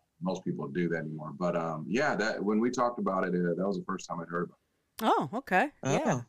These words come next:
Speaker 1: Yeah.
Speaker 3: okay. Well, I'll bring up the story so that you can get the full four one one.
Speaker 2: Um,
Speaker 1: Mm.
Speaker 2: so where should we begin? I feel like it's a, you know, therapy ep-, episode. Like, where should we begin? <laughs> Tell me how you
Speaker 3: Ugh.
Speaker 2: feel. <laughs>
Speaker 3: Yeah.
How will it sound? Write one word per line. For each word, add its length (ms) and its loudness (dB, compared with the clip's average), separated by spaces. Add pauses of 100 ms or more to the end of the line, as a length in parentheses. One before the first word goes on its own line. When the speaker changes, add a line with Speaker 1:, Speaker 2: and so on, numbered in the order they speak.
(180)
Speaker 1:
Yeah. 220 2
Speaker 3:
okay. 360 0 (180)
Well, 140 2
I'll 80 2
bring 240 4
up 160 0
the 100 2
story 460 2
so 160 0
that 80 -2
you 100 2
can 120 -14
get 140 -2
the 60 -4
full 260 2
four 320 2
one 240 0
one. 340 0
Speaker 2:
Um, 480 8
Speaker 1:
Mm. 40 2
Speaker 2:
so 240 8
where 300 10
should 220 4
we 140 6
begin? 720 8
I 100 -6
feel 160 0
like 160 2
it's 160 -6
a, 180 0
you 100 -2
know, 120 2 (100)
therapy 480 2
ep-, 160 -4 (180)
episode. 520 -2
Like, 200 -4
where 140 -2
should 200 -4
we 100 0
begin? 420 -2 (200)
<laughs> 120 2 (760)
Tell 280 8
me 80 6
how 100 4
you 120 4
Speaker 3:
Ugh. 140 0
Speaker 2:
feel. 360 -2 (320)
<laughs> 1120 -6
Speaker 3:
Yeah. 640 2